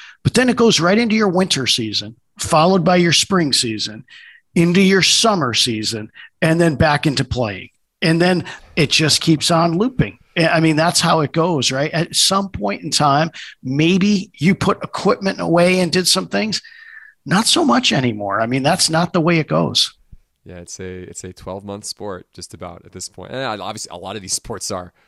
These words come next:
Speaker 2: There really aren't too many that sort of take a long time off. It's just, it's really impressive, again, what these young men and women who are going to school and, and working on their degrees and their careers for the future while also pursuing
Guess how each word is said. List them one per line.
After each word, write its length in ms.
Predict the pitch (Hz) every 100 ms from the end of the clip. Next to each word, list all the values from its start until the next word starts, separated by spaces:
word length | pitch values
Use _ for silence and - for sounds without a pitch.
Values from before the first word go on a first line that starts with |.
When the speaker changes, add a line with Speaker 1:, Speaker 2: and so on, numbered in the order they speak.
| _
Speaker 2:
There 100 | 110
really 240 | 113 113
aren't 200 | 107 107
too 160 | - 104
many 320 | 101 95 87 -
that 120 | 98
sort 220 | - 98
of 60 | 95
take 200 | 98 95
a 40 |
long 260 | 92 95 95
time 260 | 92 90
off. 260 | 90 85 -
It's 220 | - -
just, 320 | 90 - - _ _ _ _ _ -
it's 180 | 107 113
really 180 | 110
impressive, 420 | 113 107 135 - 110
again, 220 | 104 95
what 200 | 95 -
these 380 | 98 98 - -
young 320 | 104 98 98
men 160 | 98 98
and 120 | 95
women 380 | 98 98 98 117 _ _ _
who 140 | 107 95
are 240 | 95 90 _ _ _ 98
going 220 | 98 98
to 60 |
school 440 | 95 - 98 104 110
and, 260 | 92 90 - _ -
and 180 | 90 92
working 240 | 98 101
on 320 | 98 95 95 - _ _ _ _ _
their 200 | 113 123
degrees 480 | 117 101 120 127 120
and 100 | 107
their 80 | 104
careers 380 | - 107 110 -
for 100 | 104
the 100 | 101
future 360 | 107 110 127
while 160 | 104 98
also 340 | 95 101 110
pursuing 640 | - 98 - 104 101 104